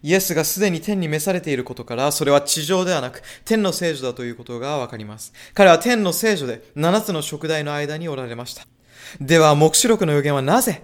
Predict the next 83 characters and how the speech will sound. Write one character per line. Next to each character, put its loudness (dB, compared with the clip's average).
聖 8
書 2
に 0
お 0
け -4
る -2
イ 0
エ 2
ス -6
の -6
描 -2
写 -12
か -10
ら -12
始 -16
ま -10
る -12
の -16
で -20
し -20
ょ -20
う -20
か？ -20
外 2
庭 4
に 0
立 -4
っ -4
て -10
い -4
る -6
の -12
で -12
は -14
な -14
く、 -10
燭 -4
台 -2
の -8
間 -6
に -8
い -6
る -8
イ -4
エ -4
ス -12
か -14
ら -10
始 -16
ま -12
る -14
の -14
は -14
な -4
ぜ -12
で -12
し -12
ょ -18
う -20
か？ -20
外 0
庭 0
に 0
は 0
十 -2
字 -6
架 0
を 0
象 -4
徴 -6
す -6
る -6
反 -4
祭 -6
の -6
祭 -6
壇 -8
が -10
あ -8
り -8
ま -10
し -12
た。 -20